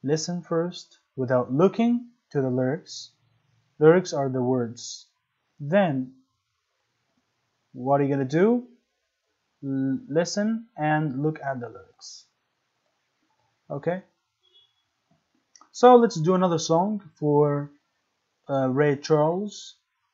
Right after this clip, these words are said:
Ray Charles. Share this video, guys. I don't know what I'm doing here.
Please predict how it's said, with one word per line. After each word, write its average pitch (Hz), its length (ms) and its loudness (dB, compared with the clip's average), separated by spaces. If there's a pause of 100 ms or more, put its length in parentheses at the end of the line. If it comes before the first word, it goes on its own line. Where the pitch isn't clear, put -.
Ray 143 640 -2
Charles. 160 920 -10 (600)
Share 202 320 -2
this 160 200 0
video, 131 440 2
guys. 101 840 -8 (1080)
I 127 220 2
don't 196 200 2
know 254 160 6
what 226 300 8
I'm 160 220 0
doing 151 460 2
here. 131 400 -2